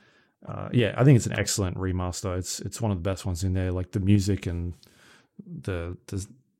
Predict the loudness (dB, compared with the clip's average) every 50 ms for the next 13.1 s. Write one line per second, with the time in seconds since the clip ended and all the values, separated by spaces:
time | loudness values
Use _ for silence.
0 | _ _ -2 -2 0 0 0 0 2 2 2 2 0 0 -2 0 2 2 2 2
1 | 0 0 -4 -8 -6 -6 -6 -6 -8 -8 -10 -10 -10 -10 -10 -10 -10 -10 -10 -10
2 | -10 -8 -10 -10 -6 -4 -6 -6 -4 -4 -4 -4 -4 -8 -8 -6 -6 -4 -4 -4
3 | 0 2 4 6 6 6 4 2 0 -2 -4 -4 -2 -4 -4 -6 -6 -8 -6 -4
4 | -4 -4 -4 -4 -6 -6 -6 -6 -10 -12 _ _ _ _ _ _ _ _ _ _
5 | _ _ _ _ _ _ -6 -4 -4 -4 -4 -4 -6 -8 -10 -14 _ _ _ _
6 | _ _ _ _ _ _ _ _ _ 2 2 4 2 2 2 2 2 2 4 4
7 | 4 6 4 4 4 2 0 0 -2 -4 -4 -4 -4 -4 -6 -4 -2 -2 0 0
8 | -4 -4 -6 -8 -10 -10 -8 -6 -4 -2 -2 -2 -2 -2 0 2 2 2 0 -2
9 | -4 -4 -4 -4 -4 -6 -8 -6 -4 -4 -4 -4 -6 -10 _ _ _ _ _ _
10 | _ _ _ _ -4 -4 -4 -2 -2 -2 -2 -2 0 0 0 0 0 -2 -2 -2
11 | -2 -4 -6 -6 -8 -2 0 0 0 2 2 0 0 0 0 0 -2 -2 -2 -6
12 | -2 -2 -2 -2 -2 -12 -20 -20 _ _ _ _ _ -4 -4 -4 -4 -2 -2 0
13 | -2 -4